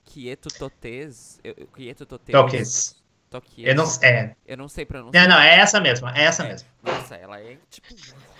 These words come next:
Speaker 1: foda.
Speaker 2: Uhum.
Speaker 1: Mas enfim, sim, a Albânia arrasou. Nossa prime-, nossa primeira grande performance desta noite.
Speaker 2: Logo no início, assim, pra já deixar a gente
Speaker 1: A
Speaker 2: no
Speaker 1: gente
Speaker 2: clima.
Speaker 1: tá Reino Unido?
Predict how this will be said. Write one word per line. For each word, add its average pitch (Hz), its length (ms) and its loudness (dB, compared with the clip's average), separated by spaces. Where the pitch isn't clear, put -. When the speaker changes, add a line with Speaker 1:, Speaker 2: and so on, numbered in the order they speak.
Speaker 1:
foda. 127 320 -20
Speaker 2:
Uhum. 120 240 -12
Speaker 1:
Mas 131 220 -20
enfim, 123 260 -20
sim, 107 220 -20
a - 40 -18
Albânia 123 360 -18
arrasou. 139 580 -20
Nossa 131 240 -20
prime-, 135 380 -20
nossa 139 260 -20
primeira 143 340 -20
grande 160 720 -20
performance 131 600 -20
desta 143 480 -20
noite. 98 560 -20
Speaker 2:
Logo 165 240 2
no 202 60 0
início, 170 440 0
assim, 127 300 2
pra 127 100 2
já 127 120 2
deixar 131 300 0
a - 40 2
gente 190 520 -6
Speaker 1:
A - 120 -14
Speaker 2:
no 180 100 0
Speaker 1:
gente 180 100 -14
Speaker 2:
clima. 117 360 0
Speaker 1:
tá 95 60 -6
Reino 202 260 -10
Unido? 170 560 -14